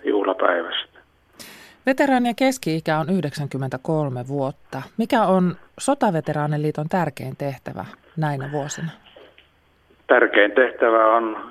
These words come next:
Speaker 1: edunvalvonnan ja muulla toimin varmistaa se, että,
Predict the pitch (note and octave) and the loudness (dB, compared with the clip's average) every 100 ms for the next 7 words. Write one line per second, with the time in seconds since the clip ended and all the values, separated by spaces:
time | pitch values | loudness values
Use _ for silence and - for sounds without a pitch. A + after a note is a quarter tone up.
0 | - A#2+ A#2+ G#2+ A2 G#2+ G#2+ G#2 G#2 G#2 | -6 -2 0 2 2 0 0 0 2 0
1 | G2+ G#2 G#2+ G2+ - G#2+ G2 G2 G#2 G2 | -2 -4 -8 -8 -6 -6 -6 -8 -8 -8
2 | G2+ - G#2 G2 - A2 G2 F#2 _ - | -10 -12 -10 -12 -8 -6 -6 -8 _ -14